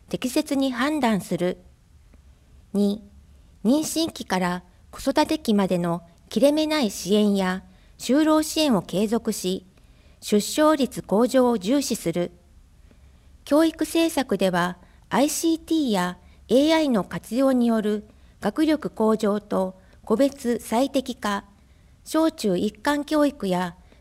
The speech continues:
スティーム教育の推進を最優先とし、若者、子育て世代に選ばれるまちづくりを目指す。三、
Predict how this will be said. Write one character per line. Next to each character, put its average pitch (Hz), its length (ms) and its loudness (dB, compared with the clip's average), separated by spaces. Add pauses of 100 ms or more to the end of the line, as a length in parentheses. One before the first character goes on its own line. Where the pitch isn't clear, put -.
ス - 140 -8
テ - 140 -4
ィ 320 80 0
ー 320 60 -2
ム 311 100 -4
教 320 240 0
育 294 240 -4
の 180 140 -2
推 226 260 -2
進 233 380 -2
を 202 160 -2
最 277 380 -2
優 320 160 0
先 214 280 0 (360)
と 190 100 -6
し、 175 340 -6 (540)
若 233 240 0
者、 226 440 -2 (220)
子 226 100 -6
育 302 280 2
て 302 100 -4
世 311 160 -2
代 220 220 2
に 170 180 -4
選 220 220 0
ば 302 140 0
れ 311 100 0
る 262 100 0
ま 185 140 -2
ち 247 100 -8
づ 269 140 -2
く 240 160 -4
り 185 80 0
を 170 100 -2
目 160 140 -4
指 208 140 -2
す。 170 260 -8 (1120)
三、 196 400 -4